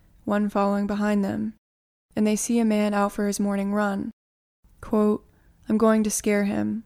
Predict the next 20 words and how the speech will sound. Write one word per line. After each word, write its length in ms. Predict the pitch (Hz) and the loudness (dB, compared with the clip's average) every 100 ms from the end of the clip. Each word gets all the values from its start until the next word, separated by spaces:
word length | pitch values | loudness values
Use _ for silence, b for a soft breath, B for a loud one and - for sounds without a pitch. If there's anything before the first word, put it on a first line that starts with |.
| _ | _
I'm 140 | 214 | -2
going 260 | 214 208 208 | 0 2 2
to 100 | 208 | 0
bump 280 | 202 202 202 | 2 0 0
him," 320 | 226 220 220 _ _ _ _ _ - | -2 -4 -4 _ _ _ _ _ -6
the 100 | 214 | -2
fifteen-year-old 760 | - 226 - 220 208 208 208 | 0 0 0 0 2 2 0
driver 380 | 196 202 202 202 | 0 0 0 0
of 80 | 202 | -2
the 80 | |
car 340 | 202 - 202 202 | -4 -2 -2 -2
says 440 | - 208 202 202 | -2 -2 -2 -2
to 120 | - | -2
her 140 | 208 208 | -2 -2
two 260 | - 214 | -2 -2
passengers, 840 | 214 - 208 208 196 202 214 220 - - _ _ - | 0 -2 -2 -2 -4 -4 -6 -8 -12 -18 _ _ -8
according 460 | 208 - 208 202 202 | -4 0 0 0 -2
to 40 | |
charging 380 | 196 196 196 202 | -2 -2 -2 -2
papers. 600 | 196 202 208 208 220 - | -2 -2 -4 -6 -6 -12